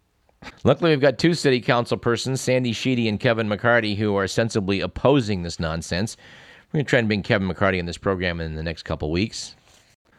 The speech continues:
We will also, on next week's program, try to bring someone in as a spokesperson for stop, Sacramento taxpayers opposed to pork.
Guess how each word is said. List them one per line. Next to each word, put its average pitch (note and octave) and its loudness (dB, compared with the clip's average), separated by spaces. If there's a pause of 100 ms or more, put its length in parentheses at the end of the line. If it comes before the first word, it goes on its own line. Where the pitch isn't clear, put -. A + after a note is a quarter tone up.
(120)
We A2 0
will A2 4
also, B2+ 4
on A#2+ 2
next C3 2
week's C3 -4
program, B2+ 2
try C3+ 2
to B2 2
bring A#2+ -2
someone C3+ 0
in C3 -2 (540)
as G2+ -2
a - 0
spokesperson C#3 -2
for B2+ 4 (100)
stop, - 0 (880)
Sacramento C#3 0
taxpayers C#3 2
opposed C#3 2
to C#3+ 0
pork. - 2